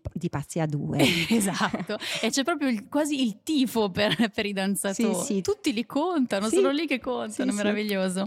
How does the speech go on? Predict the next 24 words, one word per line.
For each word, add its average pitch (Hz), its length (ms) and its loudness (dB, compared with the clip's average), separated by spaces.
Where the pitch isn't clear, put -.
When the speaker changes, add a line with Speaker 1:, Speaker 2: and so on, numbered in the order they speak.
Speaker 1:
Li 277 140 4
contano 370 480 2
perché 233 240 2
ad 208 100 4
un 269 120 4
certo - 360 0
punto 269 300 4
della 175 180 2
storia 240 320 2
della 175 220 0
danza 160 400 -4
è - 20 4
arrivata 277 440 2
la 214 100 0
ballerina 302 540 4
che 262 200 0
riuscì 269 480 4
a 190 60 6
eseguire 220 680 4
una 247 280 6
serie 320 400 2
di 226 240 2
trentadue 254 1040 4
fouetté, 180 760 -2